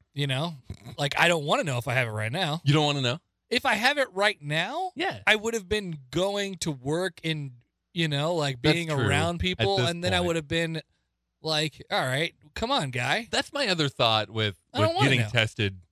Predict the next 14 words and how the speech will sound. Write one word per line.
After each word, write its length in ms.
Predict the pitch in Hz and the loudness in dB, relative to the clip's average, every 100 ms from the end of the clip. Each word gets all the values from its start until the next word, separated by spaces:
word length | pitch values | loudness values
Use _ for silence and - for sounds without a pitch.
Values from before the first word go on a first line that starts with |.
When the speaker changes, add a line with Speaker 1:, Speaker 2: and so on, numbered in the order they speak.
| - | -2
Speaker 2:
weekly 460 | 113 123 110 113 110 | 2 2 0 -2 0
or 100 | 113 | 0
even 180 | 117 101 | -2 -2
monthly. 480 | 101 104 104 92 110 | -2 -2 -4 -4 -6
It's, 140 | 107 | -6
it's 160 | 139 - | -8 -4
such 180 | 160 165 | -4 0
a, 180 | 143 - - | 0 -2 -8
just 200 | 120 - | -8 -4
a 60 | 104 | -4
random 520 | 92 117 117 117 110 | 0 0 2 0 -2
point 280 | 117 107 101 | -2 -6 -6
in 120 | 92 | -8
time, 460 | 92 87 87 98 | -8 -10 -12 -14